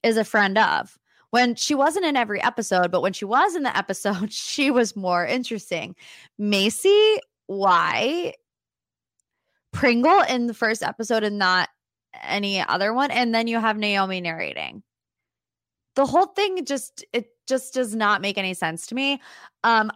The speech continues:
I actually really did like Olivia, Venita, and Leva. I like all three of them. But my issue with Leva is that she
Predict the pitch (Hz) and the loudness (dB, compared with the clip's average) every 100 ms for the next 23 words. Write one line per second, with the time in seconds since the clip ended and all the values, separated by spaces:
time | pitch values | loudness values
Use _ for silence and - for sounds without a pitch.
0 | - 254 311 - 254 269 320 359 226 220 | 0 2 2 0 0 -2 -4 -4 0 2
1 | 214 208 208 190 185 190 185 185 - - | 2 2 2 2 2 2 4 0 -6 -20
2 | _ _ _ _ _ _ - 214 214 202 | _ _ _ _ _ _ 0 2 2 0
3 | 247 247 254 262 226 220 208 190 190 208 | 0 2 2 0 -2 -2 0 0 2 4
4 | 226 - 226 247 285 220 190 240 311 381 | 4 2 0 2 2 2 2 4 4 2
5 | - 233 220 226 220 208 196 180 190 254 | 2 2 2 2 0 0 0 0 2 0
6 | 302 320 - - - 233 233 240 262 311 | 0 -4 -12 -20 -2 0 0 0 -2 -2
7 | 427 403 294 220 240 254 196 185 - - | 0 0 0 2 2 4 2 2 2 -2
8 | 220 202 208 - - 240 233 226 | -2 -2 -4 -4 -4 -4 -2 -2